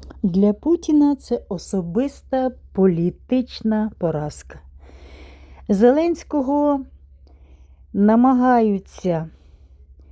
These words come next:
дискредитувати, з ним не хочуть говорити, його існування заважає кремлівському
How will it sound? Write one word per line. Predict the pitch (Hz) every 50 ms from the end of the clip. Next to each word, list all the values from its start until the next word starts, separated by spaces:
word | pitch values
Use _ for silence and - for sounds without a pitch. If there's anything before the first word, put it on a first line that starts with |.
| - - -
дискредитувати, | 185 185 277 294 - - - 233 202 202 185 196 190 - - 175 160 151 151 165 156 160 175 - - - 226 - - - _ _ _ _ _ _ _ - - -
з | 233 214 175 170 196
ним | 220 240 285 339 339 277 202 185
не | 185 185
хочуть | - - - - 214 196 196 - - 190 185 - - _ -
говорити, | - 139 139 156 165 147 151 151 151 143 143 143 151 151 - - 254 285 302 294 _ _ _ _ _ _ _ _ _ _ _ _ -
його | 190 170 - 214 214 208 190 180 202 208 185 160 156 - _ _ _ _ _ _ _ _ _ _ _ _ _ _ _ _ _ _ _ _ _ -
існування | 185 156 - - - 160 160 156 165 202 226 269 294 302 294 285 277 277 277 - _ _ _ _ _ _
заважає | - 151 143 165 170 156 160 165 151 - 175 170 170 165 165
кремлівському | 160 - - - 151 156 156 151 170 185 233 269 294 294 - - - - 269 262 254 247 254 254 254 254 254